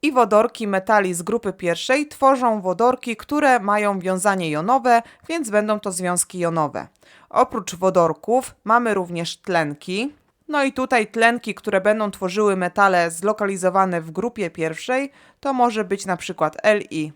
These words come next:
dwa O, N A dwa O, K dwa O i tak dalej.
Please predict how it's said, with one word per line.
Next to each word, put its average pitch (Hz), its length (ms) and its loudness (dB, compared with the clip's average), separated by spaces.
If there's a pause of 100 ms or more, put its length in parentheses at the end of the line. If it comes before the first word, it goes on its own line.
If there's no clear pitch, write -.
dwa 143 320 -4
O, 233 280 4 (500)
N 196 340 -2
A 151 220 0 (200)
dwa 147 440 -6
O, 226 260 2 (440)
K 185 300 0 (180)
dwa 151 360 -4
O 226 240 4 (300)
i 269 120 -8
tak 214 220 0
dalej. 165 400 0